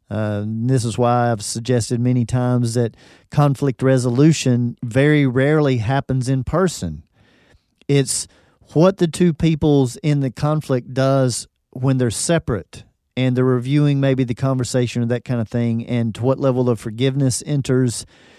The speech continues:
and true compassion. And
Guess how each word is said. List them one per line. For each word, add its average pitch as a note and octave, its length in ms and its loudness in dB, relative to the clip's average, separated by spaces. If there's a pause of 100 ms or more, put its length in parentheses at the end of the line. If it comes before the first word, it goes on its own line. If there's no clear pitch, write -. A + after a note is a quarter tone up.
(180)
and A2 100 -6
true D3+ 280 4
compassion. C3 840 -2 (540)
And C3 600 2